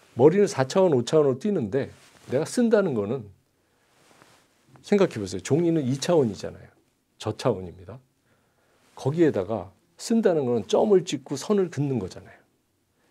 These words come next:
영 차원, 일 차원의 행동을 하는 거예요. 아주 저차원적인 행동이에요. 뿐만 아니라 이거를 쓰려고 그러면은 손을 움직여야 되고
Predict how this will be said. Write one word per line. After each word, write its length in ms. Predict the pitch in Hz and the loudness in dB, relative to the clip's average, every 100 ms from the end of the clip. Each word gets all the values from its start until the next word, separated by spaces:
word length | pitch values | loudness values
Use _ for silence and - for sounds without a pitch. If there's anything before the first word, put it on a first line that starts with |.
| _ _ - | _ _ -6
영 180 | 113 143 | -2 0
차원, 360 | 135 135 104 92 | 2 4 4 2
일 160 | 127 | -2
차원의 540 | 135 139 113 98 95 107 _ - | 0 2 2 2 -8 -12 _ -8
행동을 300 | 160 156 107 | -6 -4 -6
하는 120 | 90 | -8
거예요. 40 | - | -16
아주 420 | - - 220 262 | -16 -8 -6 -6
저차원적인 680 | - 143 143 156 131 110 101 | 0 0 4 4 4 -2 -6
행동이에요. 400 | 135 127 92 92 _ _ _ _ - | -8 -10 -14 -18 _ _ _ _ -8
뿐만 340 | 226 226 170 | -4 -4 -4
아니라 340 | 101 92 87 - _ _ _ _ - - | -6 -10 -16 -20 _ _ _ _ -14 -4
이거를 280 | 175 220 214 | 2 2 2
쓰려고 440 | - 247 240 208 | 0 2 4 4
그러면은 460 | 175 156 160 247 - _ | 2 0 -2 -4 -8 _
손을 360 | - - 277 262 | -16 -6 -2 2
움직여야 500 | 196 156 143 131 113 | 2 0 0 0 0
되고 320 | 101 123 247 | -2 -6 -10